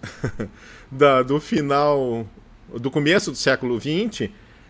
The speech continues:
resolveu tentar a América, fazer a América, como eles diziam, né? Ele foi pros Estados Unidos, foi pra Nova York, aí tinha muito italiano lá já,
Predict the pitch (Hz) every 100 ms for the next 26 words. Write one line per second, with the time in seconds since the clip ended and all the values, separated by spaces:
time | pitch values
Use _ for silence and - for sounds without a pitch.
0 | - - 180 185 202 185 170 202 214 214
1 | 214 202 185 196 208 - 202 220 214 185
2 | 165 - 107 - 127 117 196 214 190 170
3 | 151 131 104 117 117 113 113 117 117 113
4 | 110 120 160 208 180 165 156 165 - -
5 | 147 156 202 233 269 269 240 247 233 -
6 | 160 - 147 135 143 151 196 233 226 185
7 | 175 170 156 180 180 156 131 135 139 131
8 | 127 143 170 131 160 214 233